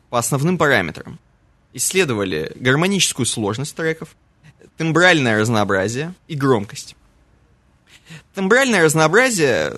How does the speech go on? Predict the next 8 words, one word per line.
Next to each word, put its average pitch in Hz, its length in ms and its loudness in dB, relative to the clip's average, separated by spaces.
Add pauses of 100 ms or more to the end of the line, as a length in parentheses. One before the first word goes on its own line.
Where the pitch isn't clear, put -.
(120)
складывается 202 540 0
там 98 460 -4 (120)
из 117 240 -2
разных, 135 600 2
э, 101 300 -4
инструментов, 220 920 0
вокального 127 520 0
диапазона, 180 920 0